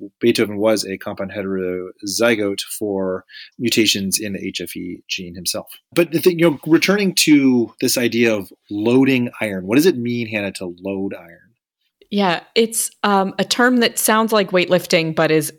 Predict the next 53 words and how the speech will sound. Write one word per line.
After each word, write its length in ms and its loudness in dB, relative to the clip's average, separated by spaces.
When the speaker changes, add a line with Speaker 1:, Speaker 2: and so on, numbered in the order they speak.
Speaker 2:
unfortunately 680 0
in 80 0
lived 240 -4
experience 500 -4
quite 200 -4
different. 540 -6
So 440 2
those 200 4
who 100 -2
have 340 0
this 140 0
genetic 480 -2
variant 720 -4
and 120 -4
are 180 0
loading 560 2
iron, 460 -6
what 80 0
it 80 -2
means 200 2
is 120 0
that 160 0
they 100 2
build 320 -2
up 160 -2
more 320 -2
iron 320 -2
than 160 -4
they 140 -6
need 340 -4
over 160 -6
the 80 -8
course 320 -8
of 60 -12
a 40 -12
lifetime. 600 -10
Because 320 -4
instead 320 0
of 120 2
their 120 2
body 300 0
being 180 -4
able 160 -6
to 160 -12
say, 460 0
"Unleash 420 4
the 120 4
hepcidin, 920 0
you 80 0
know, 100 2
we 180 4
have 200 4
enough," 560 -2